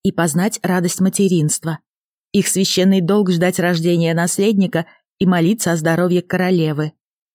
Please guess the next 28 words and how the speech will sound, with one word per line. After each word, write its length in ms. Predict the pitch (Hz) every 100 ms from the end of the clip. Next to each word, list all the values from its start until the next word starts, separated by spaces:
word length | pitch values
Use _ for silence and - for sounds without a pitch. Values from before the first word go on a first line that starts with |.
| _
Если 280 | 180 175 -
все 240 | 165 - 165
же 140 | 165
монаршья 500 | 180 180 156 - 170
особа 380 | 175 - 156 156
занеможет 640 | 151 175 185 170 151 151 -
и 60 | 170
засохнет, 680 | 165 160 - 294 - 170 - - _
ее 220 | 190 220 233
место 300 | 262 - 202
займет 360 | 185 190 208 - _
первая 400 | 185 185 180 190
лейна. 460 | 185 156 151 156 - _ _ _ _
В 120 | 175
Арвии 480 | 196 208 180 165 165 _ _
знатная 580 | 175 196 247 - 175 165
перестраховочная 960 | 165 160 - 156 160 165 160 - 170
система. 680 | 170 180 180 - 165 160 160 - _ _ _ _
И 80 | 233
все 220 | - 254
из-за 240 | 254 214 220
необходимости 800 | 214 202 202 185 220 208 - 185
держать 540 | 165 175 170 190 160
грань, 400 | 151 170 175 160 - _ _
отсекающую 880 | - - - 170 175 175 - - 170
мир 200 | 175 175
ледяных 520 | 160 151 160 165 165
демонов 540 | - 190 208 180 170